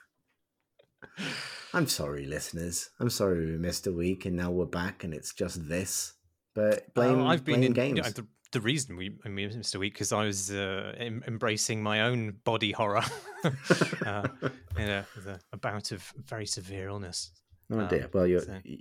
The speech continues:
Speaker 1: you, you sound much better, so I'm glad, I'm glad that that's the case, and I'm glad that you've managed to spend this time just, uh, enjoying the,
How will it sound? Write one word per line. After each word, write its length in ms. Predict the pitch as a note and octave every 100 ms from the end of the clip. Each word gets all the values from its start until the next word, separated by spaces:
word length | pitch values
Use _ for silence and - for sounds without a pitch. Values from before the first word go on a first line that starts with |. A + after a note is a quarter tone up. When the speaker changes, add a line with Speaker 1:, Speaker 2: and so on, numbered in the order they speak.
| -
Speaker 1:
you, 420 | F#2+ E2 - F2 -
you 60 | -
sound 480 | A2 G2+ G2+ F#2+ - -
much 340 | A#2 B2+ -
better, 300 | D#2 C#2 C#2+
so 140 | - D2
I'm 160 | D#2
glad, 340 | D#2 E2 D#2 - -
I'm 140 | D#2
glad 260 | D2 C#2+ C2+
that 80 | -
that's 200 | - -
the 100 | -
case, 400 | - - - - _ _
and 80 | F2+
I'm 80 | F2+
glad 160 | F2 D#2
that 80 | C2+
you've 120 | E2+
managed 220 | F2+ -
to 60 | F#2
spend 280 | B2+ B2+
this 160 | D#2+ -
time 340 | - F2+ G2+ - - _ _ _ -
just, 320 | G#2+ - -
uh, 160 | A2 A2
enjoying 720 | G#2+ G#2+ G2 G#2 A2+ A2 G#2
the, 380 | G#2+ G#2 G#2